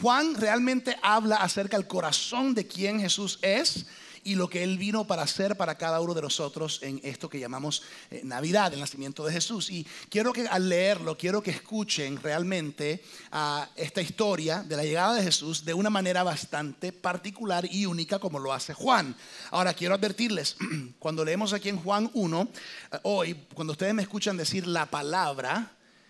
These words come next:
en otras palabras, ahí podríamos reemplazarlo con Jesús. Hay otra versión de la Biblia que dice el verbo, ¿ok? Eh, la palabra original en las escrituras originales es la palabra logos, ¿ok? Entonces, cuando vemos logos o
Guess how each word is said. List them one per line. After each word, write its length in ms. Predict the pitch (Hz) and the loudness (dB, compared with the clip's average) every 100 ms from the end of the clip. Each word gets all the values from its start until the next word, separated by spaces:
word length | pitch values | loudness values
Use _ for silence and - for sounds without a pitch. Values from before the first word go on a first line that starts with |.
| _ | _
en 120 | - 151 | -6 -4
otras 200 | 175 180 | -4 -2
palabras, 460 | 170 180 170 165 | 0 2 0 -2
ahí 120 | 151 | -4
podríamos 400 | 165 170 160 175 | -4 -4 -2 -2
reemplazarlo 540 | 170 156 147 143 147 143 | -2 -4 -6 -6 -6 -6
con 140 | 139 | -8
Jesús. 580 | 131 135 - 170 120 - | -4 -2 -2 -2 -6 -4
Hay 120 | 135 156 | -2 0
otra 220 | 165 180 | 0 0
versión 400 | 165 151 180 175 | 0 0 -2 0
de 60 | |
la 80 | 170 | 0
Biblia 160 | 165 180 | 0 -2
que 80 | 165 | -2
dice 260 | 156 180 | -2 -2
el 200 | 160 151 | 0 0
verbo, 520 | 143 185 160 127 107 92 _ 160 | 4 2 2 -4 -12 -16 _ -12
¿ok? 160 | 151 160 180 - - - - | -4 -2 -2 -6 -14 -10 -2
Eh, 240 | 160 156 - | -2 -2 -4
la 140 | 165 | -4
palabra 300 | 151 160 180 | 0 2 4
original 560 | 196 160 165 165 180 190 | 2 0 -4 0 0 2
en 60 | |
las 80 | 156 | -2
escrituras 420 | 147 151 156 180 | -6 -8 -4 -2
originales 460 | 180 147 165 175 139 | 0 -2 -2 -4 -2
es 180 | 147 147 | -4 -4
la 60 | |
palabra 400 | 147 151 160 165 - | -4 -4 -2 -2 -4
logos, 840 | 156 170 185 139 117 - - - | -4 0 0 0 -6 -8 -10 -12
¿ok? 160 | 127 165 175 226 - - - | -8 0 0 0 -6 -14 -8
Entonces, 500 | 170 180 214 - 165 | -6 0 0 0 -2
cuando 220 | - 160 156 | -4 -2 0
vemos 360 | 208 247 214 | 2 2 0
logos 760 | 180 196 220 202 165 180 185 - | 0 2 4 4 4 2 0 -2
o 260 | 165 160 | 0 -2